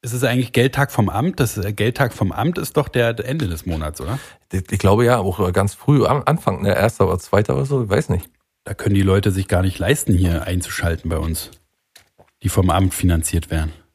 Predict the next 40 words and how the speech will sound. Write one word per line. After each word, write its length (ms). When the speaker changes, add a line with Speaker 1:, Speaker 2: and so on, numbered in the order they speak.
Speaker 1:
Was 180
ja 60
Speaker 2:
Ja. 60
Speaker 1:
wahrscheinlich 440
ein 140
Großteil 260
Speaker 2:
Internet 320
haben 160
ja 80
die 100
meisten 400
und 120
wir 100
sind 140
ja 60
kostenfrei. 720
Darf 180
man 100
ja 60
nicht 140
Speaker 1:
Ja? 80
Speaker 2:
vergessen. 320
Speaker 1:
Sind 220
wir 60
nicht 160
hinter 180
der 140
Paywall? 720
Speaker 2:
Naja, 380
ir-, 200
hinter 280
irgendeiner 340
Wall 240
werden 140
wir 80
schon 180
sein, 220
aber 160
eine 160
Paywall 460